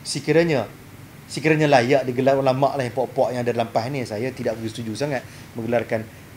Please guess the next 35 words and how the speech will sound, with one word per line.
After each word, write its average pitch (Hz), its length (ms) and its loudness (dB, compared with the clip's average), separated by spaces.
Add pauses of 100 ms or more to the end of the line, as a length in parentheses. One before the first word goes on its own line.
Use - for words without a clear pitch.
eh, 107 320 -10
mereka 120 320 -4
tu 113 160 -6
ulama'. 131 320 0
Hanya 135 240 -4 (160)
satu 151 240 0
dua 143 240 6
orang 139 160 4
saja 139 160 0
yang 131 160 0
layak 135 320 2
digelar 123 240 -4
ulama', 139 320 -2
yang 123 160 -4
lainnya 131 320 0
mungkin 131 320 -4
ular 123 160 0
dalam 120 160 0
semak, 123 320 -4
eh. 156 80 -10 (480)
Jadi, 123 140 -12 (580)
eh, 117 100 -4 (720)
dengan 143 160 2
segala 147 240 2
ul-, 147 160 -2
eh, 135 400 -2
ilmu 165 240 0
yang 151 160 2
ada, 123 160 2 (400)
seharusnya 202 320 -2
mereka 214 160 -2
tahu 170 480 -4
kewajipan 160 720 0
untuk 170 240 -2
mufarakah 233 600 0